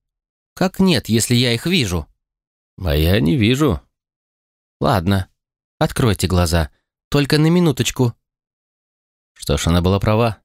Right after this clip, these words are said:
Из разных углов ванной комнаты на меня уставились сотни крохотных круглых глаз. Я насчитал аж восемь чёрных пауков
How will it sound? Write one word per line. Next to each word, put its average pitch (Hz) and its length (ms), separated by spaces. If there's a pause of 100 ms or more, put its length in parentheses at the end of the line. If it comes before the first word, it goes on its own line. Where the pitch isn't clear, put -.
(380)
Из 82 180
разных 117 420
углов 101 380
ванной 95 380
комнаты 95 640 (360)
на 82 60
меня 107 280
уставились 117 540
сотни 131 400
крохотных 117 720
круглых 87 540
глаз. - 480 (720)
Я 104 220
насчитал 135 520
аж 104 200
восемь 107 440
чёрных 107 460
пауков 90 560